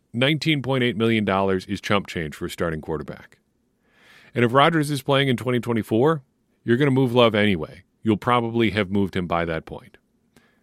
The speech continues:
If he's not, the combination of Jordan Love's fifth-year option and whatever dead cap you have for Aaron Rodgers is, again, not that big of a deal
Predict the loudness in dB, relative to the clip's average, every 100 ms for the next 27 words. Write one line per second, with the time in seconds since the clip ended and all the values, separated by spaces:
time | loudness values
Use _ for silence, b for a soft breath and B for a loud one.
0 | b b _ _ _ _ _ 0 2 2
1 | 2 2 2 0 -6 _ _ -4 -2 0
2 | 0 0 0 -2 -2 -4 -2 0 0 2
3 | 0 0 -4 -4 -2 0 0 -2 -4 -4
4 | -4 -2 0 0 0 0 0 0 -2 -4
5 | -4 -6 -6 -8 -8 -6 -4 -4 -4 -4
6 | -6 -6 -2 2 2 2 -4 b b b
7 | b -6 0 0 2 0 2 0 2 0
8 | 2 2 4 2 -4